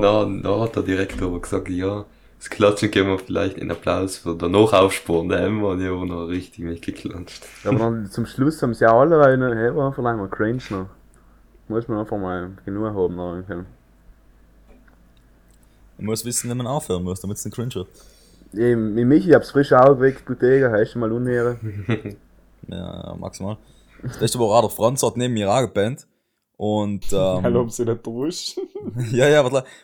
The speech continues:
Speaker 3: Und nachher, ähm, wo ja da ja irgendetwas mit der Galaxie, der ausgeschaut hat wie ein Smiley.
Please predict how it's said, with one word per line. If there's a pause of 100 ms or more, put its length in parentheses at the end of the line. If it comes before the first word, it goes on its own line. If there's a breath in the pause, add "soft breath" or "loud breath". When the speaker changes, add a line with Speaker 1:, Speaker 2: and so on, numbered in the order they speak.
Speaker 3:
Und
nachher,
ähm,
wo
ja
da
ja
irgendetwas
mit
der
Galaxie,
der
ausgeschaut
hat
wie
ein
Smiley.